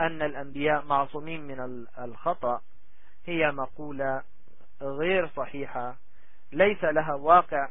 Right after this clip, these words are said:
على أرض الواقع. لا يوجد واحد فقط، يعني، من نفذها هو عيسى،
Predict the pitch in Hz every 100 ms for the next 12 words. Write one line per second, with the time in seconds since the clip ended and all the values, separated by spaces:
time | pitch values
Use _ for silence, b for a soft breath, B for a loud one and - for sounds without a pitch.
0 | - 127 131 135 139 156 151 139 160 202
1 | 185 131 - - - 147 156 202 214 196
2 | 175 180 202 175 156 - - 139 196 214
3 | - 151 - 185 185 151 151 - - -
4 | - - - - 143 143 147 160 180 170
5 | - 202 190 175 165 170 165 160 160 -
6 | - - - - - 135 180 165 143